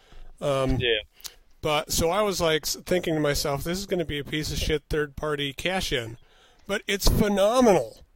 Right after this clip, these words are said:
Speaker 1: It's incredibly good. It's a, uh, team-based or character-switching based platformer with some brawling elements, uh, and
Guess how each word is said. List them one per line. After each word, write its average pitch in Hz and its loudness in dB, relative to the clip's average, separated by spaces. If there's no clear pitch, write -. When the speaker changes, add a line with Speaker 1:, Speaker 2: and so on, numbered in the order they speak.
Speaker 1:
It's - -6
incredibly 233 2
good. 214 2
It's - -6
a, 170 2
uh, 151 2
team-based 175 0
or 156 0
character-switching 185 0
based 156 0
platformer 135 -2
with 156 0
some 151 2
brawling 151 0
elements, 123 -4
uh, 139 -2
and 143 0